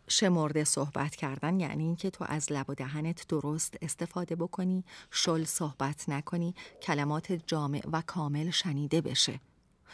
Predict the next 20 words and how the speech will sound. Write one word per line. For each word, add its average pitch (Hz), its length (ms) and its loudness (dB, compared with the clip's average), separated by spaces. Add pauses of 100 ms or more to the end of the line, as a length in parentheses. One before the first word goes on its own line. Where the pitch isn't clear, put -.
(200)
و - 20 6
اینکه 185 260 2
مکس 190 360 4
کردن 180 340 2
فرق 330 260 2
می‌کنه 170 260 0
دیگه 151 160 -2
با 160 160 0
شمرده 151 420 0
ص-، - 120 0 (380)
مکس 185 420 6
یعنی 180 160 4
ما 190 440 4
می‌گیم 175 260 0
که 175 160 -2
اگر 160 260 2
می‌خوای 165 240 0
دلپذیر 156 560 2
صحبت 156 460 0
بکنی، 165 500 0